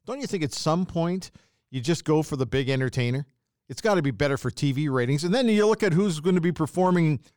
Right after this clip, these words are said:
the halftime show at the Super Bowl, and it's J-Lo and Shakira. Well, I would watch that. However, I think actually Keith Urban is the better halftime show than the Super Bowl one this year. <laughs> Might not be as much dancing and, you know, that kind of stuff, but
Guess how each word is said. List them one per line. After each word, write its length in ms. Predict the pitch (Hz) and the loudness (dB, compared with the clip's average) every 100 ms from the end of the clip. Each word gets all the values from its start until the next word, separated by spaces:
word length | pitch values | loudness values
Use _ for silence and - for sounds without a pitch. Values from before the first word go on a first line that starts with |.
| _ | _
the 80 | 127 | -6
halftime 460 | 175 202 185 160 | -4 -2 0 -2
show 140 | - 160 | 0 -2
at 60 | |
the 80 | - | -2
Super 320 | 139 233 226 | -4 -4 -2
Bowl, 280 | 147 143 151 | 0 2 2
and 80 | 151 | 2
it's 180 | 139 - | 0 -2
J-Lo 460 | 165 170 170 160 | 0 2 4 4
and 100 | 151 | 2
Shakira. 500 | - - - 196 165 - - _ | -2 -8 -2 0 2 -2 -10 _
Well, 100 | - | -6
I 80 | 113 | -2
would 140 | 123 104 | -2 -2
watch 320 | 104 104 - | -4 -6 -6
that. 400 | 107 95 - - _ _ _ _ _ | -8 -8 -14 -20 _ _ _ _ _
However, 720 | 170 180 185 202 139 123 151 - _ _ _ | 0 4 4 4 4 2 0 -6 _ _ _
I 80 | - | -4
think 180 | 214 147 | -2 0
actually 380 | 143 151 156 139 | 0 -2 -4 -4
Keith 260 | - 160 | 0 0
Urban 240 | 160 170 156 | 2 0 2
is 160 | 151 | 0
the 80 | 120 | 0
better 220 | 123 151 | 0 2
halftime 520 | 147 160 190 160 131 131 | 2 2 0 0 0 0
show 220 | - 160 | 2 2
than 200 | 160 160 | 2 2
the 80 | 160 | 0
Super 260 | 247 226 | -2 -4
Bowl 240 | 147 120 107 | 0 0 0
one 160 | 107 | -2
this 200 | 104 - | -4 -6
year. 220 | 104 87 - - 202 - | -8 -10 -14 -6 -6 -4
<laughs> 400 | - - - 160 | -4 -4 -4 -4
Might 180 | 165 240 | 0 0
not 140 | 240 196 | 2 2
be 100 | 226 | 0
as 140 | 180 | 2
much 260 | 208 - 127 | 0 0 -2
dancing 640 | 196 226 226 196 185 170 | -2 -2 -2 -2 -2 -2
and, 260 | 147 127 | -6 -8
you 120 | 147 165 | -8 -8
know, 180 | 135 175 _ _ | -8 -12 _ _
that 180 | 143 - | -8 -4
kind 180 | 156 123 | 0 0
of 80 | 113 | -2
stuff, 320 | - 123 - | -2 -2 0
but 200 | 127 107 | -4 -4